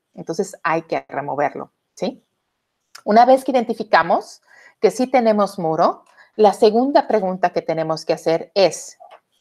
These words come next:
¿tengo una emoción atrapada que pueda remover del muro? Y te va a decir que sí. Y ahí es donde entran las emociones.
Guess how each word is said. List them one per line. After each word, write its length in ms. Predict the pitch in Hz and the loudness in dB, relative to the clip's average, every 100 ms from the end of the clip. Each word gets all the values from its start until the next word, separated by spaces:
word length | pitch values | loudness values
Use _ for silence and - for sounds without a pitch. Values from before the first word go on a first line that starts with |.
| _ _ _ _ _ | _ _ _ _ _
¿tengo 680 | 214 214 226 254 311 466 _ | 2 2 2 4 2 2 _
una 180 | 196 196 | -4 -2
emoción 600 | 196 190 - 214 226 453 - _ - | 0 -2 0 2 2 0 -10 _ -2
atrapada 840 | 233 285 285 202 180 208 - _ _ _ - | 2 2 4 4 6 2 0 _ _ _ -2
que 120 | 220 | -2
pueda 400 | 220 - 370 427 | 0 2 4 6
remover 640 | 339 226 190 180 160 - _ _ _ | 4 2 2 2 0 -4 _ _ _
del 300 | 156 160 156 | -8 -4 -4
muro? 340 | 156 156 156 - _ _ _ _ - | -6 -10 -12 -16 _ _ _ _ -20
Y 80 | |
te 140 | 170 151 | -6 -2
va 100 | 143 | 0
a 60 | |
decir 520 | 156 170 180 170 - _ _ _ _ _ | 2 0 -2 -6 -8 _ _ _ _ _
que 120 | - - | -16 -16
sí. 260 | 139 - _ _ - - - _ _ | -18 -20 _ _ -20 -20 -20 _ _
Y 80 | 220 | 2
ahí 200 | 208 240 | 4 4
es 120 | 302 | 2
donde 340 | 294 262 220 202 | 2 0 0 0
entran 460 | 196 214 226 254 _ _ - | -2 -4 -4 -6 _ _ -12
las 260 | 170 170 | -12 -10
emociones. 680 | - 160 - - - - | -14 -16 -14 -14 -14 -20